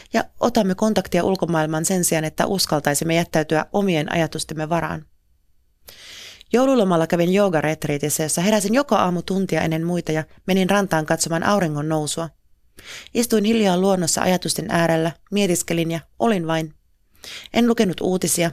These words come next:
en seurannut, mistä Twitterissä minäkin päivänä kiisteltiin,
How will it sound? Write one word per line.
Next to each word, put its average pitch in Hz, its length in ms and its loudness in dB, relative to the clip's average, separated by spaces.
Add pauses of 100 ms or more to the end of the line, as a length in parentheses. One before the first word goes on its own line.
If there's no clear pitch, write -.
(160)
en 208 140 4
seurannut, 175 460 2
mistä 165 200 -2
Twitterissä 170 540 0
minäkin 170 300 0
päivänä 151 280 -2
kiisteltiin, 160 680 -2